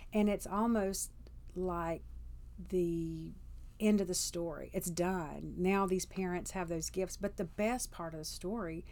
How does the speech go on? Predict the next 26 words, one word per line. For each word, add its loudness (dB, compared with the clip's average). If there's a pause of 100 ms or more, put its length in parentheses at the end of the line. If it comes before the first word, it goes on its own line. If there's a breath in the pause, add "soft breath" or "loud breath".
(500 loud breath)
is 4 (1080)
the 6 (340)
handing 4
of 4
those 6
gifts 2
to 0
the -2
parents, -2
because -2
we 2
don't 2
hand 2
them -2
to -6
the -4
children. -2
We 4
want 2
the -2
children 0
to -2
think 0
that 0 (400 loud breath)
Santa 6
or 2